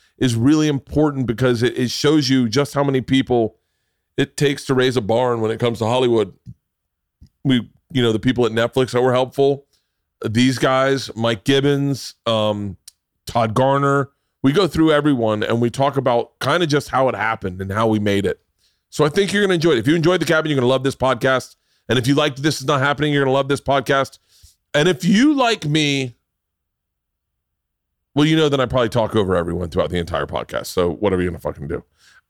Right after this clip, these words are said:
Um, all right, let's start the episode. Without further ado.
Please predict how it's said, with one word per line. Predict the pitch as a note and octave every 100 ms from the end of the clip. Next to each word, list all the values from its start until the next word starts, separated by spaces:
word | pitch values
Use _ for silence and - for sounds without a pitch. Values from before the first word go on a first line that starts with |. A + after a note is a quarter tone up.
| C#3
Um, | C3+ C3+ C3 A#2+ _
all | F3+
right, | A#3+ - - _ _ -
let's | C#3
start | F3
the | D3+
episode. | C#3+ C3+ A2
Without | G2+ C#3+ -
further | D#3 C#3
ado. | C3 A#2+ F2